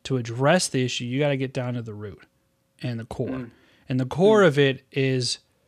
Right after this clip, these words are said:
Speaker 1: what's going on under the surface, inside the brain, inside the psyche of the child, inside what their needs and wants and desires are. And if you can understand that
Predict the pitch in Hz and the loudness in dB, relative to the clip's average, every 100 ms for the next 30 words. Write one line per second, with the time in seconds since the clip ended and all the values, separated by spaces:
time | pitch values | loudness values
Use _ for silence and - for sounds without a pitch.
0 | _ _ - 131 175 175 - 156 143 139 | _ _ -2 4 4 4 0 2 4 4
1 | 135 127 131 123 117 135 117 - - - | 2 0 -2 -4 -4 -6 -6 -10 -10 -10
2 | - _ _ 139 135 - 131 131 131 120 | -10 _ _ -4 -2 -2 0 0 -2 -6
3 | 123 92 - _ _ 139 123 143 135 135 | -8 -10 -16 _ _ -6 -4 0 2 2
4 | 135 131 123 123 - 147 131 127 123 120 | 0 -2 -2 -4 0 2 0 -4 -8 -8
5 | 117 113 104 98 117 117 - 131 135 123 | -8 -8 -10 -10 -10 -6 -2 2 2 2
6 | _ _ _ 131 135 143 139 131 127 135 | _ _ _ -2 0 2 2 2 2 4
7 | 143 139 127 120 127 131 127 131 120 120 | 4 2 0 -2 -2 -2 -4 -6 -4 -4
8 | 120 113 120 143 117 - 135 131 143 143 | -6 -6 0 2 2 -4 -4 -4 -4 -2
9 | 143 123 123 - 139 123 123 120 | -2 -4 -6 -6 -4 -6 -6 -8